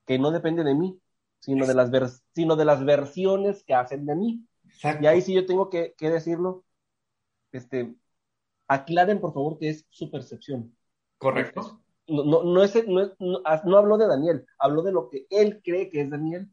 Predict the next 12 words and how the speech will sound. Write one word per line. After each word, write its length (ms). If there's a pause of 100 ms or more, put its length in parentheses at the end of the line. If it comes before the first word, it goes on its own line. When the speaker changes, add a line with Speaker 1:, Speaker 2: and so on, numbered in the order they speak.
Speaker 1:
o 100
como 260
él 120
percibe 440
a 40
Daniel. 440 (760)
Eso 220
no 100
me 140
define 360
a 40
mí, 260